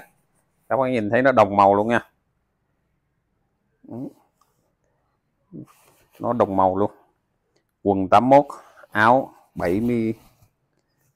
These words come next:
bảy tám nha các bác. Này hay lắm đấy các bác. Một là các bác mặc không, hai là các bác làm lót nha. Mặc này ở trong xong mặc thêm quần và áo phi lá két bên ngoài ha. Cái này thì không cần gài nút, không cần gì hết á, cho nên nó tiện. Còn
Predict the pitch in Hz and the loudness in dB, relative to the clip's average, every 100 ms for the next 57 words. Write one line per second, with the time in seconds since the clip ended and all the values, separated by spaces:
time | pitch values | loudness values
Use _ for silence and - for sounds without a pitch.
0 | - 98 101 117 151 127 131 139 - _ | -12 -4 4 4 4 2 4 2 0 _
1 | _ _ _ _ _ _ _ _ _ _ | _ _ _ _ _ _ _ _ _ _
2 | 151 120 113 127 143 165 165 170 165 165 | -6 -2 2 4 6 4 2 2 4 2
3 | - _ _ _ _ 107 113 113 113 135 | 2 _ _ _ _ 2 2 4 4 6
4 | 143 - 131 - - 143 127 117 127 131 | 4 2 -2 -2 4 4 4 0 2 4
5 | 123 113 127 143 120 107 131 180 170 127 | 6 6 6 6 4 8 8 6 2 -2
6 | - _ _ _ _ _ _ _ - 110 | -4 _ _ _ _ _ _ _ -8 -6
7 | - 127 117 131 123 120 120 113 - 120 | 2 6 8 8 6 2 0 0 2 2
8 | 123 120 117 113 104 101 98 98 87 107 | 2 -2 0 0 0 -6 -2 2 6 6
9 | 139 151 - 131 120 127 143 127 117 107 | 6 2 -2 0 2 2 2 2 2 4
10 | 101 117 - _ _ _ _ _ _ _ | 4 2 0 _ _ _ _ _ _ _
11 | 127 131 117 110 - 120 110 107 110 156 | 0 4 4 4 0 -2 0 0 2 0
12 | - 120 113 110 101 107 120 - - 120 | 0 -2 -2 -4 -4 -2 -2 -2 -2 0
13 | 110 123 - 92 87 - _ _ _ 90 | 2 0 0 -2 -2 -10 _ _ _ 0
14 | 92 | 0